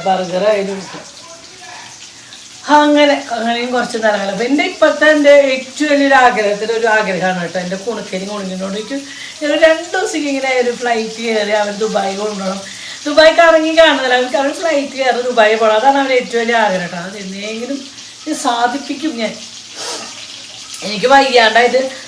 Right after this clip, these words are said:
തീരെ വയ്യാണ്ടായ സമയത്താണ് എൻ്റെ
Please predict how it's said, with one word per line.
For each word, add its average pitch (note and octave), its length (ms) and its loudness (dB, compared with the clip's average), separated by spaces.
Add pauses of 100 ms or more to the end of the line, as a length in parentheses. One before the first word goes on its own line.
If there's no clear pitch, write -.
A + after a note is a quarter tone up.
(720)
തീരെ F3+ 440 -4
വയ്യാണ്ടായ B3+ 440 4
സമയത്താണ് A3+ 500 0
എൻ്റെ A3 160 -2